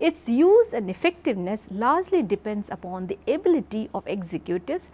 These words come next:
to get the most value of it. So let's pull all these limitations in few bullets, and here are they. It's a costly affair, lengthy and time consuming, limited scope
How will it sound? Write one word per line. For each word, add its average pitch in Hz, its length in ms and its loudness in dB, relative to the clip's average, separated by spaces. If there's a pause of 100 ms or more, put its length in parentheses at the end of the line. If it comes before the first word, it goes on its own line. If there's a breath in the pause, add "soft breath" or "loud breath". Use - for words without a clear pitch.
(300 loud breath)
to 262 100 0
get 208 400 -2 (200)
the 214 120 -4
most 196 720 -4
value 165 580 -4
of 160 220 -8
it. 143 120 -12 (480 loud breath)
So - 180 0
let's 311 460 2
pull 285 380 0
all 453 320 10
these 370 220 4
limitations 202 880 -2
in 277 120 -4
few 494 400 8
bullets, 196 560 4
and 214 140 0
here 160 340 0
are 180 120 4
they. 185 400 6 (100)
It's - 180 8
a 202 60 2
costly 226 440 -2
affair, 320 320 0 (680 loud breath)
lengthy 277 500 4
and 185 160 -2
time 185 240 0
consuming, 277 600 0 (400 loud breath)
limited 294 500 4
scope 214 360 0